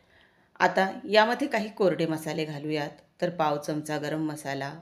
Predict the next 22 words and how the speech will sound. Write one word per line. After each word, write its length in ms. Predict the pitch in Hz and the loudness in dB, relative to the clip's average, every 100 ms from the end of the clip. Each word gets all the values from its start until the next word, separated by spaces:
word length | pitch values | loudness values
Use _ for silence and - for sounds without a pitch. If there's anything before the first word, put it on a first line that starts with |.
| - | -4
अर्धा 300 | 160 160 170 | -2 -2 -2
चमचा 340 | 170 160 160 | -2 -2 -2
धना 260 | 156 151 156 | -4 -4 -4
पावडर, 500 | 165 147 143 143 156 165 | -2 -4 -2 -4 -6 -4
हळद 300 | 170 151 156 156 | 0 2 0 -2
पाव 200 | 147 151 175 | -2 -2 -2
टीस्पून 480 | 190 185 - 156 160 - - | -4 -4 -6 -6 -8 -18 -10
आणि 280 | - 160 175 196 - _ _ | -2 2 0 -2 -16 _ _
पाव 160 | 165 170 | 4 4
चमचा 440 | 160 147 135 165 | 4 -4 -2 -2
लाल 240 | 190 160 139 156 | 2 0 0 -6
तिखट 260 | 151 147 | -8 -8
घातलेला 380 | 147 147 147 135 | -8 -8 -8 -6
आहे. 280 | 131 135 - _ _ _ _ _ _ _ _ | -8 -12 -18 _ _ _ _ _ _ _ _
आता 280 | - 160 202 | 0 2 0
इथे 240 | 202 202 | 0 0
आपण 220 | 180 180 | 0 0
हिरव्या 340 | 180 165 156 180 | 0 -2 0 0
मिरच्या 320 | 196 190 175 | 0 0 -4
वापरलेल्या 560 | 156 139 147 147 151 147 | -4 -4 -4 -4 -4 -6
आहेत, 240 | 139 165 - _ | -6 -10 -10 _
त्यामुळे 380 | 170 156 156 160 | 0 2 -2 -4